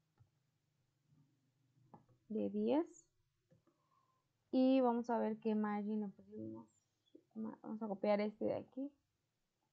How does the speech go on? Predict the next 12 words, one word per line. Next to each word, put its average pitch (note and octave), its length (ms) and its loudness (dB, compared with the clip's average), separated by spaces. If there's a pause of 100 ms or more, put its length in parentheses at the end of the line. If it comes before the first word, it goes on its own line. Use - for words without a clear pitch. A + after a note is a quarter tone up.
(2250)
Para G3+ 240 -4
no G3+ 160 -2
equivocarnos. G#3+ 960 -6 (760)
Vamos A#3+ 200 -16
a - 120 -20
pegarlo G#3+ 320 -10
aquí. E4 260 -18 (1900)
Y A#3 480 -6
vamos A3 220 -8
a G3+ 60 -6
ponerle F#3+ 380 0
aquí - 160 -8